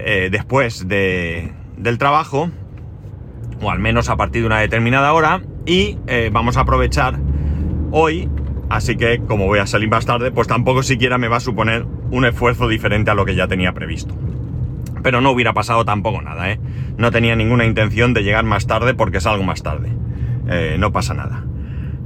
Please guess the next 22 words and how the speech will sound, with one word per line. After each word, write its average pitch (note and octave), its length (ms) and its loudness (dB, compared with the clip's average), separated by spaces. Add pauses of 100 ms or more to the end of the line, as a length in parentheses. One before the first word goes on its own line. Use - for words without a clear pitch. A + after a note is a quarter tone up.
(140)
Eh, F#2 920 2
bien, G2 400 0 (480)
ayer, F3+ 400 2
eh, B2+ 600 0
fue C3+ 160 2
la G#2+ 760 2
keynote G2+ 300 -2
de F2 80 -2
Apple. - 280 -6 (560)
En C#3 360 4
el D3 120 4
año G3 640 4
dos C#3+ 280 -2
mil C3 920 0
ocho, D#3 500 0 (400)
antes, A2+ 580 -2
dos B2 140 2
mil D3 180 2
siete, C#3+ 400 2
dos A#2 160 0
mil B2 180 2
ocho, A#2+ 360 2